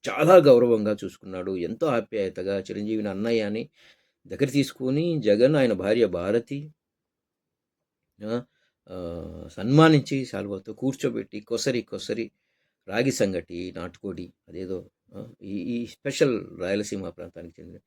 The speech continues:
కొసరి కొసరి తినిపించడం జరిగింది. వీళ్ళందరూ ఎవరు పనికిరాని వాళ్ళందరూ ఎందుకో మరి, ఆ, చిరంజీవికి అవమానం జరిగింది, అది ఇది అని మాట్లాడుతున్నారు. ఇప్పుడు అసెంబ్లీలో డైరెక్ట్గా బాలకృష్ణ, ఇంకొక ఎమ్మెల్యే డైరెక్ట్గా చిరంజీవిని తిడుతున్నారు. మరి పవన్ కళ్యాణ్ ఏం చేస్తున్నాడు మాట్లాడకుండా?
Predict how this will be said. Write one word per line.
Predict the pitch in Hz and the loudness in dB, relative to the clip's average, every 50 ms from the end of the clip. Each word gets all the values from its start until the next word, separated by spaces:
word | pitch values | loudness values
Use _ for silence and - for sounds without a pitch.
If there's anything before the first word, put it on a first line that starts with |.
| _ _ _ _ _ _ _ _ _ _ _ | _ _ _ _ _ _ _ _ _ _ _
కొసరి | - 123 143 170 165 | -2 4 4 6 8
కొసరి | 165 165 151 160 143 | 8 6 6 4 2
తినిపించడం | - 139 117 107 117 107 104 110 98 87 | 0 -4 -4 -6 -6 -8 -6 -6 -6 -6
జరిగింది. | 80 78 78 71 73 76 82 117 143 135 | -6 -8 -8 -10 -10 -10 -8 -6 -4 -2
వీళ్ళందరూ | 113 120 127 131 131 165 185 185 | 0 2 2 2 2 4 4 4
ఎవరు | 180 165 147 143 156 160 156 151 - | 6 6 6 6 6 4 2 0 -4
పనికిరాని | 131 123 139 156 156 156 151 151 | -6 -4 -2 2 2 2 4 4
వాళ్ళందరూ | 147 139 135 127 123 123 120 120 120 117 117 110 104 98 | 4 4 4 4 2 2 0 0 0 0 0 0 0 -2
ఎందుకో | 95 95 104 110 117 | -2 -4 -4 -6 -6
మరి, | 110 107 98 95 92 90 87 90 - _ _ _ _ _ _ _ _ 87 | -4 -4 -4 -4 -4 -6 -6 -8 -10 _ _ _ _ _ _ _ _ -14
ఆ, | 87 92 90 - | -12 -8 -2 0
చిరంజీవికి | 117 113 131 135 135 123 123 | 2 4 6 6 6 6 6
అవమానం | 117 110 107 107 104 101 98 | 4 4 4 2 0 -2 -2
జరిగింది, | 95 92 92 90 92 90 87 87 | -2 -4 -4 -6 -6 -6 -6 -6
అది | 85 87 95 | -6 -6 -8
ఇది | 90 90 90 95 | -8 -10 -10 -12
అని | 85 87 | -12 -12
మాట్లాడుతున్నారు. | 82 76 76 78 - 82 80 _ - 82 85 - - | -12 -14 -14 -16 -18 -20 -20 _ -20 -20 -20 -16 -14
ఇప్పుడు | 95 - - 123 | -14 -8 -4 -2
అసెంబ్లీలో | 107 - - 165 175 185 190 185 180 180 180 | -2 2 2 4 4 6 6 8 8 8 6
డైరెక్ట్గా | 165 135 135 151 165 156 - - 175 170 165 | 6 6 6 6 4 2 -2 -2 2 4 4
బాలకృష్ణ, | 143 131 127 131 131 131 127 117 - - | 6 6 4 4 2 2 -2 -12 -12 -10
ఇంకొక | 127 123 123 - 110 113 | -10 -8 -8 -8 -6 -6
ఎమ్మెల్యే | 113 113 113 113 113 113 113 147 151 _ _ _ _ _ _ _ _ _ _ _ _ - | -4 -4 -2 -4 -4 -6 -6 -10 -12 _ _ _ _ _ _ _ _ _ _ _ _ 2
డైరెక్ట్గా | 117 143 165 151 196 190 | 4 4 6 6 6 6
చిరంజీవిని | 170 - 170 165 160 160 165 160 147 151 | 6 6 6 6 6 6 4 4 2 2
తిడుతున్నారు. | 143 123 120 - 123 110 98 87 104 135 147 131 | 0 -4 -4 -4 -4 -2 -2 -2 -2 -4 -2 -2
మరి | 117 113 113 | 0 0 0
పవన్ | 113 120 131 151 151 | 2 2 0 2 4
కళ్యాణ్ | 165 160 160 156 151 | 4 4 4 4 4
ఏం | 143 139 | 2 0
చేస్తున్నాడు | 131 135 117 - - 123 117 107 107 107 | 0 -2 -6 -6 -8 -10 -10 -8 -8 -8
మాట్లాడకుండా? | 101 98 101 - 101 98 98 - 98 - - - | -8 -8 -8 -10 -10 -12 -12 -12 -16 -18 -18 -18